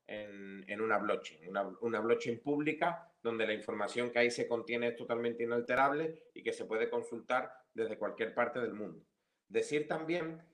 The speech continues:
que, eh, no por el solo hecho de ser una blockchain, no solo por el hecho de ser blockchain, em,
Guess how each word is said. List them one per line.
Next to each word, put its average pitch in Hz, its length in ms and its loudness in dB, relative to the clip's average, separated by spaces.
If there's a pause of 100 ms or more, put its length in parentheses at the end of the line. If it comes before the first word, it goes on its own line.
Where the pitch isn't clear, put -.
(220)
que, 151 640 2
eh, 104 1000 -2 (560)
no 131 340 2
por 165 200 4
el 156 100 0
solo 160 340 2
hecho 156 220 -2
de 135 140 -4
ser 151 220 -4
una 131 180 -4
blockchain, 139 600 -4
no 120 180 -8
solo - 240 -2
por 131 140 0
el 131 100 -2
hecho 127 220 -4
de 120 100 -6
ser 123 260 -4
blockchain, 135 500 -8 (480)
em, 104 1120 -2